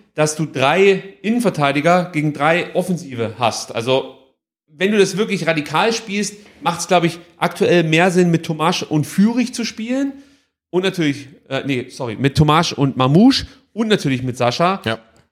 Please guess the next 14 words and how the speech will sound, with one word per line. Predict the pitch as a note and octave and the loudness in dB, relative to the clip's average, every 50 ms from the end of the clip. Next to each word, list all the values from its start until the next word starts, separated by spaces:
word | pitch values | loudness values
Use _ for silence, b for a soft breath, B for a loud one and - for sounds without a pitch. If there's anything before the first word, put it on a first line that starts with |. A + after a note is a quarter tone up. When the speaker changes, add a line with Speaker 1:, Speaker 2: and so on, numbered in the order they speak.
| _ _ _ _ _ _ _ _ - | _ _ _ _ _ _ _ _ -10
Speaker 1:
Ich | D3 C3+ | -6 0
weiß | D3+ F#3 G3 E3 | 2 2 2 2
nicht, | E3 C3 | -2 -4
wie | D3 E3 | -4 -4
es | D#3 | 0
bei | D#3 D3+ | 0 0
Führig | C#3+ - F3+ F3+ E3 D3+ D3+ | 0 0 -2 0 0 0 2
aussieht, | D#3+ F#3+ F3 F#3+ - | 2 2 0 0 -2
ob | - - - | -4 -2 0
der | D#3+ | 0
eine | D#3+ D#3+ | 2 2
Option | D3+ C#3+ D3 - - E3 D3+ D3 C#3+ | 2 0 0 -2 -2 0 0 2 2
ist. | C#3+ F#3+ F#3+ - - - _ _ _ _ _ _ _ _ _ _ _ _ _ _ B B B B B B - | 0 -2 -2 -4 -6 -10 _ _ _ _ _ _ _ _ _ _ _ _ _ _ B B B B B B -4
Ähm, | C#3 D3 D3 D3 D3 D3 D3 C#3+ C#3+ C#3+ C#3+ - | 0 2 2 2 2 2 0 0 -2 -2 -4 -6